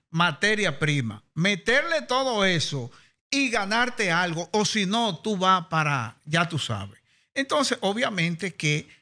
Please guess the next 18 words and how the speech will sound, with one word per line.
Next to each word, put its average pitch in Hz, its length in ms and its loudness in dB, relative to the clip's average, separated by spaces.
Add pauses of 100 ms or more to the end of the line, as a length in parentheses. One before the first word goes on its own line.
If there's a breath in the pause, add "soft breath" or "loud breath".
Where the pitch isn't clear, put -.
(200)
ese 165 400 2
es 185 60 0
un 185 320 -2
impuesto 170 540 0
leonino 170 640 0
que - 220 -2
hay 139 180 0
que, 143 560 -2
eh, 131 320 -2
sacarlo 196 580 -2
de 180 120 -2
ahí 202 260 -2
de 160 160 -4
una 160 240 -4
forma 185 300 -4
u - 20 -6
otra. 202 240 -6
Esperamos 175 440 0